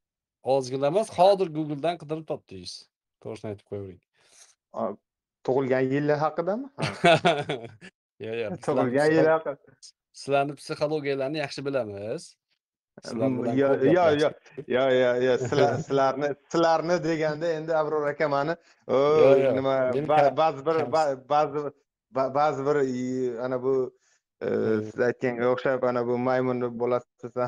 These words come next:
Speaker 2: yo'q,
Speaker 1: Yo,
Speaker 2: unaqa
Speaker 1: yo,
Speaker 2: emas
Speaker 1: unaqa
Speaker 2: aka.
Speaker 1: deyotganim
Speaker 2: Ma-,
Speaker 1: yo'q,
Speaker 2: yo-,
Speaker 1: sizga.
Speaker 2: yo, ma-,
Speaker 1: Kimga
Speaker 2: ma-, iloji
Speaker 1: e'tiqod
Speaker 2: boricha
Speaker 1: qilishni o'ziga bog'liq. Sizga endi
Speaker 2: Shunda.
Speaker 1: aytyapman. Matematika ona tilidagi to'ldiruvchi, aniqlovchi holni inkor qilolmaydi.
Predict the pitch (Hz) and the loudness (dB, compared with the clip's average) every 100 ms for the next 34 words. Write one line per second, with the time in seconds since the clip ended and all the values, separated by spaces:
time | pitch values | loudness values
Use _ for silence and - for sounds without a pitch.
0 | 131 127 127 - 139 139 151 156 135 113 | -2 0 0 2 4 4 6 4 2 -4
1 | 110 117 - 117 147 139 120 123 120 113 | -8 -8 -8 -4 0 0 0 -2 -6 -8
2 | - 104 101 92 _ - 117 131 139 135 | -10 -10 -10 -10 _ -8 0 2 2 2
3 | 156 143 143 160 175 127 165 185 - 190 | 2 2 4 4 4 4 4 0 2 0
4 | 135 123 143 120 98 92 - - 131 156 | 0 -4 -2 0 0 -4 -12 -10 -4 0
5 | 156 165 160 156 147 135 120 107 110 _ | 2 4 4 2 0 0 0 -2 -8 _
6 | _ _ _ _ _ _ - 110 131 175 | _ _ _ _ _ _ -6 -4 -2 2
7 | 190 226 220 - 175 139 160 190 190 170 | 6 4 4 -4 -2 2 2 2 0 -6
8 | 156 131 113 110 120 135 147 151 - 143 | -2 -2 -4 -6 -4 -2 -4 -8 -8 -8
9 | 139 147 143 165 151 143 147 147 - 147 | -6 -8 -6 -6 -6 -6 -6 -6 -6 -4
10 | 143 135 131 156 143 135 131 143 139 131 | 0 0 0 -6 -6 -8 -4 -4 -4 -2
11 | 131 127 127 127 131 113 120 | -2 -2 -2 -2 -2 -2 -2